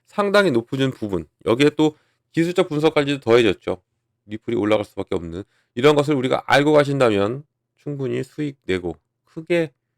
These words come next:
돈 벌 수 있다라고 말씀드리겠고요. 자, 이런 모든 정보를 다 받고 가셔야 된다는 거 꼭 말씀드리면서, 자, 그리고 밑에 내용을 또 하나 또 보게 드릴게요. 뉴스가 조금 나왔네요. 자, 엑스알피 고래가 이십삼억 달러에 판매를 했고,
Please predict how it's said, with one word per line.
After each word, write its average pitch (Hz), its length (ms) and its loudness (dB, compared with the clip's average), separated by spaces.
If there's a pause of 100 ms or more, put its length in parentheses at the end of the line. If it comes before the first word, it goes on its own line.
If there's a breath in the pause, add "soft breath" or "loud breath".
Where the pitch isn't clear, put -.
(240)
돈 113 140 -6
벌 110 80 -2
수 - 140 -18
있다라고 90 480 -10
말씀드리겠고요. 92 680 -8 (440)
자, 135 80 4
이런 160 160 8
모든 170 240 6
정보를 170 280 6
다 170 120 4
받고 139 280 0
가셔야 139 280 4
된다는 101 340 2
거 92 240 -4
꼭 135 140 -2
말씀드리면서, 95 840 -4 (420)
자, 117 60 4
그리고 139 160 4
밑에 156 460 6 (480)
내용을 143 400 6
또 160 100 2
하나 160 260 2
또 147 140 -4
보게 98 340 -4
드릴게요. 92 560 -4
뉴스가 101 280 -12 (160)
조금 139 360 -6
나왔네요. 87 340 -4 (460)
자, 113 260 6
엑스알피 160 460 4
고래가 135 540 4
이십삼억 139 560 0
달러에 123 340 4
판매를 139 420 -2
했고, 90 360 -6